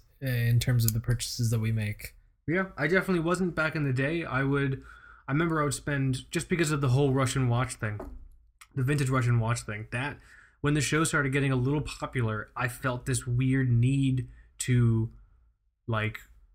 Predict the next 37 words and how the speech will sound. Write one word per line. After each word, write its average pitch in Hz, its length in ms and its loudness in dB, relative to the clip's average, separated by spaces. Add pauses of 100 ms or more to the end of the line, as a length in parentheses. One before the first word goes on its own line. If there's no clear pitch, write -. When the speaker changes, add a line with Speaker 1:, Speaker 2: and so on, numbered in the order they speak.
(120)
Speaker 2:
live 151 500 2
up 139 260 -6
to 139 220 2
this 123 320 2
whole 139 240 -2
thing 127 240 0
of, 117 140 0
like, 110 240 -2
"Oh, 160 220 2
he's 131 160 2
the 123 100 2
Russian 120 340 0
watch 147 300 -2
guy." 107 300 -2 (140)
And, 117 220 0
like, 113 140 -4
in 143 100 0
my 127 80 0
head, 143 140 0
I'm 135 80 0
like, 120 160 -2
"I 123 100 -2
have 120 180 -4
to 123 100 -2
find 110 380 -2
the 123 80 2
wackiest 123 840 0 (440)
and 123 140 2
coolest 143 560 2
Russian 131 480 0
watches, 123 600 -2 (600)
not 156 160 2
because 151 200 4
I 139 40 2
find 139 200 2
them 131 100 4
interesting 120 540 2